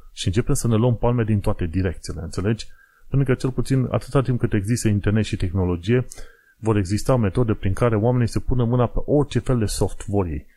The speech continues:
Să nu uităm că printre cei mai mari pirați ai lumii în materie de software sunt, uh, tot, uh, sua, tot U K-ul, tot, uh, Elveția, de exemplu.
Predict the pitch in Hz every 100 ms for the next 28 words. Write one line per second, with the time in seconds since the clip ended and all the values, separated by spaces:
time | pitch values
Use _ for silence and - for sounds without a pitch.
0 | - _ - 113 113 113 - 104 110 107
1 | 101 127 113 110 110 113 - 95 101 101
2 | - - - - - - - 92 90 123
3 | 101 85 90 95 107 95 85 - 147 -
4 | 131 - 139 131 135 135 131 - _ _
5 | - - 151 - - 113 104 92 - -
6 | _ - - 139 135 135 - - 143 -
7 | - - 113 107 - 135 131 131 - -
8 | - 127 - - 104 - 104 98 - 87
9 | 78 - 85 80 -